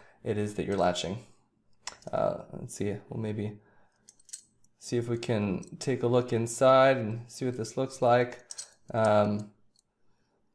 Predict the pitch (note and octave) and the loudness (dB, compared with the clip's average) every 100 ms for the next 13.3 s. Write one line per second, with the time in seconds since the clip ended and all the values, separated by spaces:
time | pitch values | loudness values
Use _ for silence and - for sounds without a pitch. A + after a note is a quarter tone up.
0 | _ _ _ - _ _ _ _ _ _ | _ _ _ -20 _ _ _ _ _ _
1 | _ - - - B2 - - - C#3 C3+ | _ -18 -10 -2 -2 -2 -4 4 4 4
2 | - A#2 - - B2+ A#2+ A#2 G#2+ E2+ A#2+ | -2 -6 -6 -4 2 2 2 0 0 -6
3 | - - B2+ C3 C#3 B2 A#2+ B2 A#2 A#2+ | -8 -8 -6 -4 0 2 4 4 4 2
4 | A#2+ A#2+ A2 G#2+ A2 G#2 - - - - | 2 -2 -6 0 4 4 0 -16 -20 -8
5 | - - D2+ - - F#2+ - - - A#2+ | -6 0 0 0 -4 -6 -8 -14 -2 -2
6 | A#2 - - - - - - - B2 B2 | -2 -12 -16 -18 -16 -14 -12 -4 -2 0
7 | A#2+ C3+ B2+ A#2+ - D3+ C#3+ C3+ C3+ A2+ | 0 6 6 4 -2 0 2 2 0 -4
8 | - C#3 C3+ C3 - - _ _ _ _ | -4 -2 -2 -4 -10 -20 _ _ _ _
9 | - A2 G#2+ A2 G#2 - A#2+ A#2+ - B2 | -8 -4 -4 -2 -2 4 4 4 -2 -4
10 | B2 - G#2+ G2+ A#2 G#2+ G#2+ A#2+ A#2 B2 | -4 -4 -4 0 0 -2 -4 0 2 2
11 | - - _ _ A#2+ A#2 A2 G#2 G#2+ G#2+ | -4 -20 _ _ 0 2 2 2 2 2
12 | A2+ - - C3+ C3+ - - D3 D3 C#3 | -2 -12 -2 0 0 -4 -6 -4 -2 0
13 | D3 D#3+ | 0 0